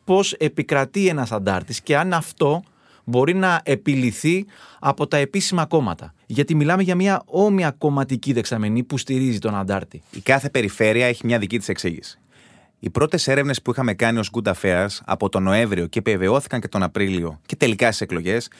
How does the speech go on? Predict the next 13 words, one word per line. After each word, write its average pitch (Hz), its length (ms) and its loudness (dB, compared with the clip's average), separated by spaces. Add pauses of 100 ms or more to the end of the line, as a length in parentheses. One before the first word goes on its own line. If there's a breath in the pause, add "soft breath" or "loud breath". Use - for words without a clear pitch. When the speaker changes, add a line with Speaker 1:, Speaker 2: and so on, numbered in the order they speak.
(160 loud breath)
Speaker 2:
μας 120 180 2
είχαν 147 200 -2
δείξει 143 160 -6
ότι 127 80 0
υπήρχαν 135 240 -2
συγκεκριμένες 113 520 0
περιφέρειες, 98 640 0 (340 loud breath)
οι 110 100 2
οποίες 113 300 2
δείχνανε 127 440 -2
πρόβλημα 135 720 0 (140)
των 147 120 0
υποψηφιωτήτων, 120 920 -2